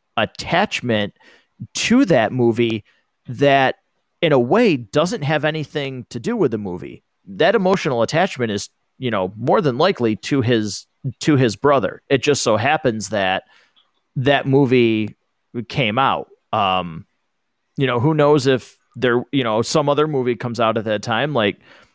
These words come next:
I don't know, when him and his brother were at the age of that, you know, that, who knows? Maybe it is the Phantom Men-, you know, maybe it is the Phantom Menace that is his number one because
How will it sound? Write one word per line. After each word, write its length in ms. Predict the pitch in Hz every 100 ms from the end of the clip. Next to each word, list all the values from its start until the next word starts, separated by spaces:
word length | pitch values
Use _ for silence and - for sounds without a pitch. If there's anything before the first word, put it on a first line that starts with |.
| _ _ _ -
I 80 | 98
don't 160 | 104
know, 280 | 160 143 98
when 240 | 135 127 117
him 160 | 135
and 80 | 139
his 140 | 131 107
brother 360 | 127 123 147
were 260 | 127 113 107
at 180 | 113 117
the 140 | 113
age 320 | 104 110 120 117
of 200 | 101 104
that, 140 | 110
you 140 | 135 123
know, 160 | 101
that, 380 | 98 110 165 - - - - _
who 280 | - 117 165
knows? 240 | 226 220 117
Maybe 320 | 123 147 175
it 60 | 180
is 160 | 233
the 120 | 165
Phantom 400 | 120 117 101 110
Men-, 180 | 101 98 -
you 140 | 127
know, 140 | 101
maybe 340 | 107 117 151 180
it 80 | 170
is 160 | 214
the 120 | -
Phantom 420 | - 120 107 113 104
Menace 380 | 98 85 82 -
that 340 | 117 98 90 -
is 220 | 123 107
his 220 | 127 110
number 320 | 120 110 110
one 340 | 107 104 120 151
because 560 | 123 104 120 117 117